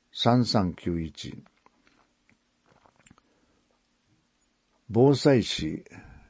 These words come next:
養成講座の開催。備中県民局管内防災士養成講座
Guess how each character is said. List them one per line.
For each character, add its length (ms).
養 240
成 320
講 240
座 160
の 120
開 200
催。 440
備 180
中 560
県 380
民 220
局 540
管 280
内 300
防 320
災 320
士 400
養 220
成 320
講 300
座 320